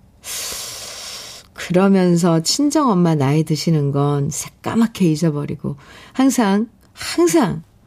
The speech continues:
우리 곁에 있어주실 거라고 생각하고 또 그렇게 믿고 싶은 게 세상 딸들의 마음인가 봐요. <laughs> 일단 함께 살고 있으니 말은 저렇게 하지만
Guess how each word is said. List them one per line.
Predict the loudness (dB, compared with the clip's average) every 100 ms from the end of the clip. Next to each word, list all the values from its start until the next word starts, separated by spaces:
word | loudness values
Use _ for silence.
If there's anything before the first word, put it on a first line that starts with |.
| -2
우리 | 0 2
곁에 | 0 0 2
있어주실 | 2 2 0 -2 -6
거라고 | -6 -4 -4 -6
생각하고 | -4 -4 -4 -8 -4 0 0 0 -12 -20 -20 0
또 | 2 4 2 -4 _ _ _ _ _ _ _
그렇게 | -6 -2 -2 -2
믿고 | -4 -2 0
싶은 | 0 -4 -2 0
게 | 2 4 4 2 -2 _ -20 -20 -20
세상 | -8 -4 0 0
딸들의 | 0 0 0 0
마음인가 | 0 2 2 2 0 -4
봐요. | -6 -2 0 2 0 -6 -8
<laughs> | -6 -6 -2 0 0 -4 -10 _ _ _ -18 -4
일단 | 0 0 2 2 2 0
함께 | 0 2 2
살고 | 2 4
있으니 | 2 2 0 2 2 2
말은 | 2 2 2
저렇게 | 0 -2 0
하지만 | -2 -2 -2 2 2